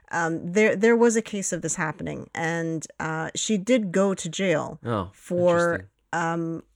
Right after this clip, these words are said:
Speaker 1: literally encouraging her boyfriend to kill himself and telling him to get back into the car when he got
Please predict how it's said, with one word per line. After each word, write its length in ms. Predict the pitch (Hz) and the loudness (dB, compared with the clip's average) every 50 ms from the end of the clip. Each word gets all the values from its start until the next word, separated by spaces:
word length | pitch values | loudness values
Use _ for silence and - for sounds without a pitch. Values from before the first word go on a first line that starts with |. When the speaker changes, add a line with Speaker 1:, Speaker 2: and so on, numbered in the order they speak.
| _ _ _ _ _ - | _ _ _ _ _ -16
Speaker 1:
literally 880 | - 226 175 185 196 233 269 269 - - - 240 233 208 208 196 175 - - | -10 -6 -2 4 6 6 6 6 4 2 2 2 4 2 2 -2 -4 -4 -2
encouraging 1000 | 151 180 185 - - - - - 208 208 202 202 202 196 170 175 180 180 175 | -2 -2 -2 -2 -4 -6 -4 0 2 4 4 4 2 0 0 -2 -2 -2 -2
her 180 | 175 180 185 180 | -4 -4 -4 -4
boyfriend 640 | 160 - - 165 160 156 160 - - 160 160 151 | -4 -2 -2 -2 0 -2 -2 -4 -8 -8 -8 -8
to 80 | - 180 | -10 -10
kill 280 | - - - 247 240 240 | -6 0 0 2 2 2
himself 560 | 226 190 175 - - - - 143 - - - _ - - - _ _ _ _ - | 0 -2 -4 -4 -4 -4 -4 -4 -6 -10 -16 _ -20 -20 -20 _ _ _ _ -4
and 200 | 180 180 165 - | -4 -4 -4 -4
telling 400 | - - 208 208 214 214 208 214 | -2 0 2 4 4 2 2 0
him 160 | 214 180 170 | -2 -2 -4
to 100 | - 170 | -2 -2
get 360 | 160 165 - 131 135 131 131 | 0 -2 -2 -2 -6 -2 4
back 280 | 143 156 151 151 156 - | 6 8 8 6 4 0
into 280 | - - 170 151 - 151 | -8 -6 -6 -6 -4 -6
the 80 | 147 147 | -6 -6
car 400 | - - - 208 196 170 151 156 | -4 -2 0 2 2 2 2 0
when 160 | - 156 156 | -4 -6 -8
he 120 | 151 156 | -10 -8
got 240 | 147 - 151 156 - | -6 -6 -6 -6 -8